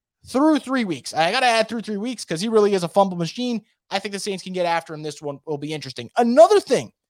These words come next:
just 'cause the Giants have explosive weapons, don't be mistaken. This is not a team that's pushing the ball down the field right now. They're just not.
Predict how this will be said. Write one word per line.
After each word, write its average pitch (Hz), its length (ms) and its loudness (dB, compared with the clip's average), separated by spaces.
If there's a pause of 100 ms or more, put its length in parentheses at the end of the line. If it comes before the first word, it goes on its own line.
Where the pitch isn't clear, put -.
(500)
just 294 300 -2
'cause 370 120 -2
the 349 60 -6
Giants 285 320 -2
have 254 120 2
explosive 220 420 -4
weapons, 220 400 -2
don't 226 220 2
be 233 100 -8
mistaken. 185 420 -4
This 214 160 -2
is 302 80 -4
not 285 200 2
a 294 40 0
team 294 220 -4
that's 262 140 0
pushing 254 320 -2
the 233 60 0
ball 220 220 6
down 190 180 4
the 165 60 -4
field 170 240 -2
right 110 120 -6
now. 117 120 -12
They're 131 140 -4
just 165 240 -10
not. 160 380 -4